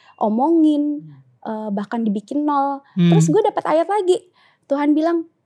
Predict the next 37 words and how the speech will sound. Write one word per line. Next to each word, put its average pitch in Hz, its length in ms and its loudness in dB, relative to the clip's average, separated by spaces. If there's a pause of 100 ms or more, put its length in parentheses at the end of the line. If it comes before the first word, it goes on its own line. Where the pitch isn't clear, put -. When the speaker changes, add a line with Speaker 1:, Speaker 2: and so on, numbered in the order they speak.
Speaker 1:
"Anggur 277 400 0
baru 233 380 -2
harus 311 180 -6
di 277 120 -6
dalam 262 260 0
kantong 311 340 -4
yang 320 140 2
baru, 330 260 2
Cak. 330 300 -4 (440)
Kalau 302 320 2
kamu 285 320 0
kantong 285 400 -4
yang 277 140 -6
lama, 269 240 -2
Caca 294 300 -4
dulu, 381 320 4
Caca 240 300 -8
yang 220 220 -8
sombong, 269 540 -2
Caca 233 280 -8
yang 214 180 -8
manja, 269 560 -2
Caca 226 340 -8
yang, 220 240 -10 (520)
eh, 214 640 -6
apa 233 360 -6
ya, 208 220 -2
eh, 214 380 -8 (360)
urakan 262 560 -2
misalnya, 294 580 0
yang 220 320 -6 (480)
tergantungan 220 560 -4
sama 226 160 -4
orang 311 480 0
gitu. 170 180 4
Speaker 3:
Hmm. 156 120 0 (340)
Speaker 1:
Nggak 294 200 2